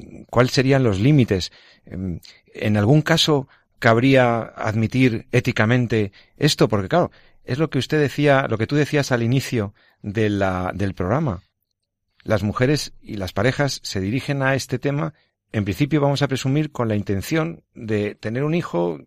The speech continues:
que a lo mejor ella no lo puede gestar o tiene dificultades y, y entonces el deseo de tener un hijo justificaría todos estos temas que estamos hablando. En algún caso sería asumible,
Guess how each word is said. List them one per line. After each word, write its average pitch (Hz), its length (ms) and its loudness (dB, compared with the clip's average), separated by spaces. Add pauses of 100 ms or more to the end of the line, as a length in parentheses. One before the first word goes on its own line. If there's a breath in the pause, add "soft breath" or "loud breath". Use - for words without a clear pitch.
que 127 340 -6
a 113 80 -6
lo 117 60 -8
mejor 147 320 -2
ella 156 140 -2
no 147 80 -4
lo 135 100 0
puede 131 180 -2
gestar 175 440 -2
o 139 80 -4
tiene 135 200 -8
dificultades 127 720 -4 (460 soft breath)
y, - 320 -6 (420)
y 196 140 -8
entonces 185 340 -2 (520 soft breath)
el 98 280 -2
deseo 98 380 2
de 190 80 4
tener 160 220 2
un 147 80 4
hijo 135 200 2
justificaría 127 1080 0 (380)
todos 147 320 2
estos 120 320 -4
temas 117 260 -4
que 101 80 -6
estamos 95 340 -8
hablando. 85 360 -12 (400)
En 95 160 -6
algún 165 200 -2
caso 170 240 -4
sería 110 300 -4
asumible, 90 560 -2